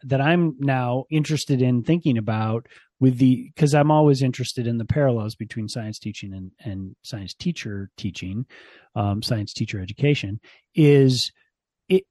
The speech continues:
if these are questions that we can ask about classrooms, like, what are the answers in terms of what are we trying to accomplish in terms of those norms? And, you know, you were talking about we, ep-, epistemic agency is one of them.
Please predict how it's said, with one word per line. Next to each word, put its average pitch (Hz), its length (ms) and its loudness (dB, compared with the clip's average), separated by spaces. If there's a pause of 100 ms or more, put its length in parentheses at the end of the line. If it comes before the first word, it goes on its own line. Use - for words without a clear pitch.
(120)
if 208 260 2
these 190 320 6
are 151 280 6
questions 143 500 2
that 131 140 0
we 131 80 2
can 135 140 2
ask 131 220 2
about 120 200 2
classrooms, 131 640 0 (260)
like, 131 220 4
what 135 340 4
are 151 160 6
the 131 240 2 (640)
answers 135 800 2
in 143 180 2
terms 151 340 2
of 123 180 0
what 143 220 4
are 170 100 4
we 139 280 2
trying 147 800 2
to 127 220 2
accomplish 120 640 -2
in 113 100 -4
terms 113 320 -4
of 104 140 -4
those 107 260 -2
norms? 120 480 0
And, 127 260 0
you 127 80 0
know, 123 100 0
you 117 140 0
were 123 80 2
talking 123 320 -2
about 110 220 -4 (160)
we, 110 120 -4 (140)
ep-, 135 240 -4
epistemic 139 520 0
agency 131 480 0
is 117 140 -4
one 165 200 0
of 113 100 -2
them. 107 220 -8